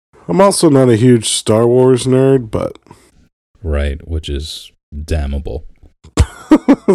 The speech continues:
Speaker 2: At best.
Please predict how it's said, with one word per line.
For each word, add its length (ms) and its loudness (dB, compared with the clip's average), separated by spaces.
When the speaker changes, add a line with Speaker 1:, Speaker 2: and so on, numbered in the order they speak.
Speaker 2:
At 240 -8
best. 520 -2